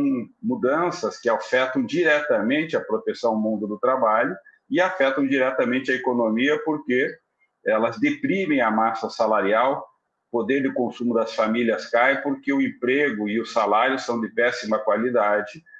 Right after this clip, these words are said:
com menor poder de, aquisitivo, com menor poder de compra, os trabalhadores diminuem a sua capacidade de comprar, de comprar os bens, serviços, adquirir aquilo que é necessário para o seu orçamento,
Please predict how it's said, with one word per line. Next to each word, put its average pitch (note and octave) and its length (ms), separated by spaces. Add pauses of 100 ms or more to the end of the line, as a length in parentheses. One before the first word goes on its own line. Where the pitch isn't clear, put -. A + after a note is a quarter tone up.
(140)
com C3+ 160
menor B2+ 480
poder A2 540
de, G#2 180
aquisitivo, A2+ 840
com G#2 100
menor A2 380
poder A2 280
de G2+ 180
compra, C3 480
os B2 80
trabalhadores A2+ 680
diminuem B2 720 (360)
a - 80
sua A#2 260
capacidade A2 960
de F#2+ 760
comprar, A2+ 680
de F#2+ 60
comprar G#2 500
os - 220
bens, C3 300
serviços, G2+ 600
adquirir G2+ 500
aquilo A#2 360
que G#2+ 80
é G#2 40
necessário G2 680 (360)
para A#2+ 100
o A#2+ 60
seu A2+ 220
orçamento, B2+ 840